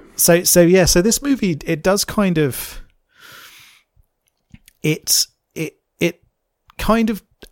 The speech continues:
adds the context of Zorro already being a legend, much in the same way that the audience going into the film al-, would already have this contextual idea of who Zorro is, which I think was a really clever way of showing him off as being this,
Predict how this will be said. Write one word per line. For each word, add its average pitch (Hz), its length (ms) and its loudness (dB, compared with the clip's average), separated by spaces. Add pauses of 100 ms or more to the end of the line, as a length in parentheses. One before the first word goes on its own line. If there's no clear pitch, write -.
adds 165 260 0
the 151 120 0
context 147 640 -2
of 123 80 -6
Zorro 127 420 0
already 120 360 -4
being 120 280 -2
a 107 60 -4
legend, 107 920 -10 (180)
much 123 340 -6
in 123 60 -4
the 117 100 -4
same 110 240 -6
way 113 120 -6
that 107 140 -12
the 110 140 -8
audience 107 420 -6
going 104 280 -10
into 104 200 -8
the 104 100 -12
film 98 500 -8
al-, 110 200 -12 (100)
would 113 140 -8
already 107 300 -8
have 110 200 -10
this 110 120 -8
contextual - 720 -10
idea 104 320 -8
of 98 100 -12
who 113 120 -8
Zorro 101 460 -8
is, 147 200 -4
which 165 140 -2
I 151 60 4
think 190 180 -2
was 165 100 -2
a 156 60 -2
really 151 300 -2
clever 117 580 -6 (640)
way 123 360 -6
of 120 100 -8
showing 127 480 -2
him 113 200 -4
off 107 200 -8
as 107 100 -8
being 107 480 -10
this, - 420 -6